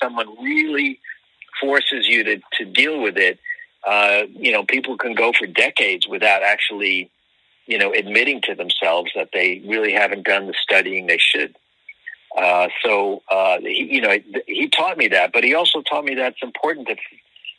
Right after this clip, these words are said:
not to think about it, not to be judgmental, and, um, and to, to really let your spirit, uh, fly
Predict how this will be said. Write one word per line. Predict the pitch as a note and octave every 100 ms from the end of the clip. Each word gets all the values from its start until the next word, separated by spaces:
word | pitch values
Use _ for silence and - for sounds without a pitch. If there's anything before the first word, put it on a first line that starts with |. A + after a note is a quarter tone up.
| -
not | - -
to | C4+
think | - G#3+ -
about | - E2+ -
it, | -
not | G#2 -
to | A2
be | G#2 G#2
judgmental, | A2 G#2 G2 A2 A#2+ - F2 E2 _ _ _ _ _ - G2+
and, | G#2 G#2+ G#2 F#2+ A2
um, | G2+ G2+ G2 F#2 F#2+ G#2+ _ -
and | G2
to, | - G#2+
to | - G#2+
really | G#2 A#2 A#2
let | G#2+ A2 -
your | G#2 G2+ G2
spirit, | - - - A#2+ A2 G2+ - _ _ _ -
uh, | F#2+ F#2 F2 E2+ - _ _ _ - - _ _ - -
fly | A#2+ G#2+ G#2